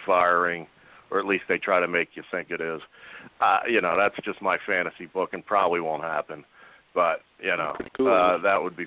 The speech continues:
Speaker 1: fun. And, uh, anyway, that's about all I think is in my rattly brain about that. Uh, good match. Great to see the fucking whole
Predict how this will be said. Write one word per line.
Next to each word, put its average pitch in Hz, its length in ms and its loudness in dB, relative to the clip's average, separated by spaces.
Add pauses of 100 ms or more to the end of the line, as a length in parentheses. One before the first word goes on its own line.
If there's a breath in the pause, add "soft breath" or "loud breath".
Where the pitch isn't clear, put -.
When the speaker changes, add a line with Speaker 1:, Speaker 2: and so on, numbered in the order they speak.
Speaker 1:
fun. 85 300 -2 (760 soft breath)
And, 95 360 4
uh, 95 400 4 (760)
anyway, 123 540 2
that's 117 300 0
about 104 340 2
all 101 440 2 (120)
I 85 140 -6 (120)
think 92 280 -4 (420 loud breath)
is 82 200 -6
in 87 120 -10
my 85 200 -4
rattly 85 460 0
brain 82 360 -6
about 80 340 -4
that. 82 280 0 (460 loud breath)
Uh, 95 260 4
good 143 220 -2
match. 127 340 0
Great 143 200 0
to - 60 -18 (160)
see 131 180 2
the 104 220 -2
fucking 107 260 0
whole 95 420 -2